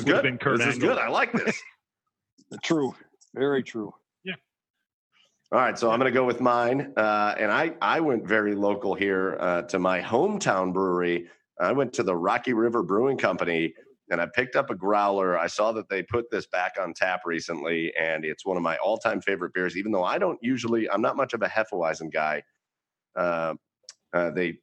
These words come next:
Speaker 1: they just don't sit right with me a lot of the time. But, uh, one of my favorite beers of all time is called Sub Chaser, and it's a Hefeweizen from,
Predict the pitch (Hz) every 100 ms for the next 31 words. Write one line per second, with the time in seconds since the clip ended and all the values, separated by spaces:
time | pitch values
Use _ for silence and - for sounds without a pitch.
0 | _ _ _ _ _ - 80 101 110 82
1 | - 123 107 92 78 85 92 87 85 82
2 | 78 87 78 78 - 120 82 - - _
3 | _ _ _ 95 92 98 104 82 98 90
4 | - - 117 127 127 - 110 104 98 78
5 | 92 95 92 90 85 78 - 82 - -
6 | - 117 98 - 78 71 78 78 80 80
7 | 104 101 82 80 76 76 69 - 110 90
8 | 80